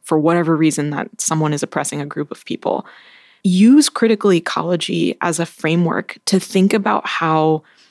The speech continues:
the harm that's being done to those people is enacted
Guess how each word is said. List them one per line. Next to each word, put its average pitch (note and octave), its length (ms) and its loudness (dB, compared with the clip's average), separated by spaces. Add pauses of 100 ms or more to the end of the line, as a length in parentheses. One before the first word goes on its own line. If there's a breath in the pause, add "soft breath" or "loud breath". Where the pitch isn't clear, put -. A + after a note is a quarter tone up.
(320 soft breath)
the F3 140 -2
harm E3+ 400 0
that's F3+ 180 2
being E3 240 -2
done D#3 240 0
to - 120 -4
those D3 260 0
people B3+ 680 0 (580 soft breath)
is F3 520 4 (1120)
enacted F#3 560 2